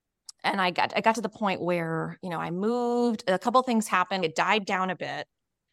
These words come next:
And then I moved to where I live now, and she started sending me these emails that were really disturbing. Like, I, I kept saying, "I need some distance," is basically what I said. "Can we just have some distance? Let's just call a truce for now. I just, I don't wanna talk."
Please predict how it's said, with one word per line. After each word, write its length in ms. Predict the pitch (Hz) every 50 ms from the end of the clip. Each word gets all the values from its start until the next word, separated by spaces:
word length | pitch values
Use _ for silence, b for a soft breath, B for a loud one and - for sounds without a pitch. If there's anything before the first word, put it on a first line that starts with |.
| _ _ _ _ -
And 180 | 175 175 180 180
then 520 | 170 170 165 165 170 170 165 160 160 - - _ _ _ _ _ _
I 80 | - 175
moved 580 | 180 180 180 190 202 226 220 220 - - - -
to 100 | - 214
where 160 | 202 190 196
I 60 | 196
live 200 | 185 190 196 180
now, 420 | 180 165 151 143 139 139 151 156 160
and 500 | - 170 160 160 160 160 156 160 160 156 - - - - _ _ _ -
she 160 | - - 214
started 280 | - 226 220 208 208
sending 220 | - 190 175 175 165
me 100 | 160 160
these 160 | 156 151 143
emails 320 | 151 156 147 147 143 139
that 100 | - 151
were 140 | - 156 160
really 260 | 160 165 165 165 160
disturbing. 520 | 156 160 151 - - 147 143 151 139 151 139
Like, 280 | 135 139 135 139 - _ _ _ _ _ _ _ _
I, 200 | - 196 - 208 269
I 40 | 330
kept 140 | - 285 226
saying, 160 | - 247 208
"I 40 | 220
need 140 | 254 339 -
some 140 | 339 262 196
distance," 540 | - 185 185 - - - - - 202 - -
is 100 | 196 185
basically 400 | - 208 196 196 202 180 185 170 156
what 120 | 160 151
I 80 | 147 151
said. 240 | - - 180 165 -
"Can 140 | - 202 190
we 80 | 220
just 140 | 202 240 226
have 280 | - - 214 208 214 202
some 160 | - 202 175
distance? 480 | - 165 160 160 - - 170 170 160 -
Let's 160 | 196 202 -
just 180 | - 208 - -
call 260 | - - 214 208 190
a 40 | 170
truce 460 | - - - 220 202 196 190 - - -
for 120 | 240 247
now. 380 | 240 226 202 185 190 196 196 185
I 120 | - 175 -
just, 420 | 170 196 196 - - - - - _ -
I 80 | 190
don't 80 | 196 196
wanna 140 | 196 190 180
talk." 320 | 185 - - 147 139 -